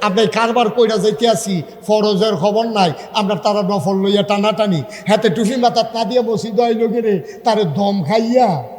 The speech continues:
তে এই সুজা বেটারে গুছা বানাই লিছে, দমক যে ফেট বরাবর যায়, তে বেহা হইয়া যাইতে না তে। তে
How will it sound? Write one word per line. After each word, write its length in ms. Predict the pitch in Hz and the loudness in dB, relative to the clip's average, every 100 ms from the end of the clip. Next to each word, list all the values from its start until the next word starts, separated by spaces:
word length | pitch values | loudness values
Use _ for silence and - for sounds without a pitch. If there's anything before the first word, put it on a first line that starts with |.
| - - | -18 -2
তে 80 | 233 | 4
এই 220 | 226 214 | 6 4
সুজা 360 | 180 196 208 220 | 2 -4 -2 0
বেটারে 260 | 214 208 | 0 0
গুছা 280 | 190 190 226 | 0 0 -2
বানাই 220 | 220 240 | -4 -4
লিছে, 300 | 247 208 196 151 - - | -4 -2 -4 -4 -10 -4
দমক 260 | 196 208 214 | -2 -2 0
যে 100 | 220 | 0
ফেট 160 | 226 | 0
বরাবর 380 | 214 254 262 262 | 0 0 0 -2
যায়, 180 | 220 254 | -2 -2
তে 120 | 254 | 0
বেহা 180 | 220 226 | 0 -2
হইয়া 180 | 254 247 | -6 -8
যাইতে 260 | 240 214 | -10 -8
না 100 | 262 | -8
তে। 160 | 226 220 156 127 120 - - - - - - - 762 - _ _ _ _ _ _ _ _ _ _ _ _ _ _ _ _ _ | -6 -4 -4 -6 -10 -16 -18 -18 -18 -20 -20 -20 -20 -20 _ _ _ _ _ _ _ _ _ _ _ _ _ _ _ _ _
তে 360 | 294 262 240 233 | 4 6 6 4